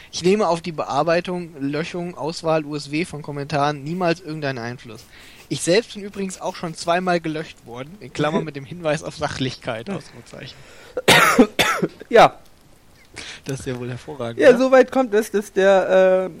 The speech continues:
Speaker 2: äh, ein B G H Richter in der Zeit, in der Kommentarspalte selber gelöscht wird. Unter seinem eigenen Artikel.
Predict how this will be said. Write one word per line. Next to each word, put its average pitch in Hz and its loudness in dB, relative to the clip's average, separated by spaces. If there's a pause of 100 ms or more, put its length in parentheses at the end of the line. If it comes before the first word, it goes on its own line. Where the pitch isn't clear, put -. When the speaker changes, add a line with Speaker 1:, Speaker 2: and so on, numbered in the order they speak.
(180)
Speaker 2:
äh, - -6
ein 202 0
B 202 -2
G 190 0
H 202 2
Richter 262 -2 (640)
in 233 0
der 269 6
Zeit, 233 4
in 226 -2
der 254 2
Kommentarspalte 208 0
selber 202 4
gelöscht 175 -2
wird. 151 -4 (560)
Unter 277 8
seinem 254 10
eigenen 240 6
Artikel. 180 0